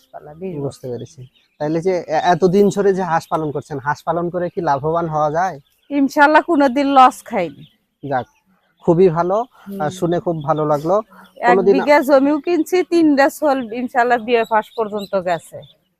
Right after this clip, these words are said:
Speaker 2: দর্শক,
Speaker 1: দুটো
Speaker 2: এটা
Speaker 1: পার
Speaker 2: কিন্তু
Speaker 1: হচ্ছে,
Speaker 2: খুবই
Speaker 1: আরেকটা আছে।
Speaker 2: চমৎকার একটি বিষয়
Speaker 1: হুম।
Speaker 2: যে উনি কিন্তু বলছে যে হাঁস পালন করে, আহ,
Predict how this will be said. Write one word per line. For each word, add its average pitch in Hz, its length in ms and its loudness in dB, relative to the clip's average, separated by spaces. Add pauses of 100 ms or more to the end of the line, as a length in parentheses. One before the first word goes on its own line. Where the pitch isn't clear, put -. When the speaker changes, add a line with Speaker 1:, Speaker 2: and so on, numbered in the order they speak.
(200)
Speaker 2:
দর্শক, 208 180 0
Speaker 1:
দুটো 240 160 6
Speaker 2:
এটা 233 100 6
Speaker 1:
পার 214 120 4
Speaker 2:
কিন্তু 202 240 0
Speaker 1:
হচ্ছে, 180 160 0
Speaker 2:
খুবই 185 120 8
Speaker 1:
আরেকটা 196 260 2
আছে। 170 80 4
Speaker 2:
চমৎকার 185 340 2
একটি 190 240 0
বিষয় 190 440 0
Speaker 1:
হুম। 170 460 -10
Speaker 2:
যে 165 100 6
উনি 175 300 4
কিন্তু 190 600 6
বলছে 165 340 2
যে 180 80 4
হাঁস 151 400 -2
পালন 190 340 4
করে, 175 340 2 (400)
আহ, 151 200 -2